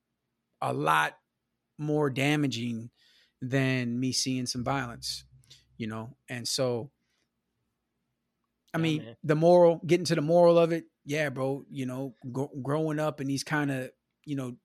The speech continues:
Speaker 1: these environments and these households, they mold you, bro, and they, and they shape you. And, you know, it's fair to say that, you know, you become what, you know, kinda what you see, bro, you know? Um,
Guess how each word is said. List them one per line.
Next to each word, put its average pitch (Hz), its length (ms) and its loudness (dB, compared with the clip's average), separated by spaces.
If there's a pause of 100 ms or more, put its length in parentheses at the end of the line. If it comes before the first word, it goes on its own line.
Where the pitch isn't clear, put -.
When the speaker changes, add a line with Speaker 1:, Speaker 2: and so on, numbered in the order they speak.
Speaker 1:
these 127 200 -4
environments 147 960 0
and 127 280 -6
these 123 140 -8
households, 139 880 -6 (420)
they 147 160 0
mold 151 320 0
you, 120 100 -6
bro, 131 360 -2
and 127 140 -4
they, 127 100 -8
and 131 80 -10
they 120 100 -6
shape 147 380 -2
you. 143 320 -2
And, 123 300 -4 (720)
you 151 100 -4
know, 131 160 -2
it's 127 120 -6
fair 147 220 2
to 135 80 -4
say 151 360 -2
that, 127 220 -6 (200)
you 151 100 -6
know, 117 80 -6
you 131 180 -2
become 170 460 -2
what, 156 300 0 (1000)
you 151 100 -12
know, 131 120 -10
kinda 147 320 -8
what 139 220 -4
you - 60 -6
see, 175 340 -2
bro, 135 320 -12 (380)
you 120 120 -16
know? 139 240 -10 (300)
Um, 117 380 -18